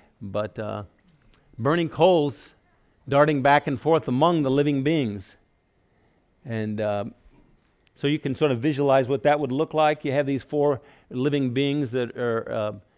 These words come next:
strange, and then you've got these bright lights that are darting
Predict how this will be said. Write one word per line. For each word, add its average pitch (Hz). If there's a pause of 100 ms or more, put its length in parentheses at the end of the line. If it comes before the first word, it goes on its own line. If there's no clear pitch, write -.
(240)
strange, 151
and 123
then 135
you've 123
got 123
these 117
bright 131
lights 135
that 110
are 107
darting 123